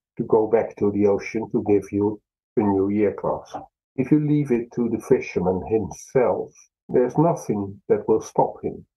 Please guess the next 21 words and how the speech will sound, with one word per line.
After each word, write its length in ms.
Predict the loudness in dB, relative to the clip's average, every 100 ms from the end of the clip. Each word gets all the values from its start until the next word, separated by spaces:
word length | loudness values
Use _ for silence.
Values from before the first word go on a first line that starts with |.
| _
For 200 | 2 2
him, 400 | 2 2 0 -6 -14 _ _ 0
any 440 | 2 2 0 0
eel 140 | -2
going 400 | 0 2 2 -2 -8
to 100 | -4
the 140 | 2
ocean 440 | 2 0 -10 -10 -8
is 80 | -4
a 40 |
loss. 280 | 0 -2 -4 _ _ _ -4
You 100 | 0
can 220 | 0 -2
find 360 | 0 2 2 -2
this 220 | -2 -2 -4 -20 -20 _
already 440 | 2 2 2 -2
being 480 | -6 -6 -6 -4 -2
discussed 560 | -2 -2 0 0 0 -4
in 200 | -4 -2
eighteen 380 | -2 -4 -6 -6
seventy, 720 | -2 -2 0 -8 -8 -10 -10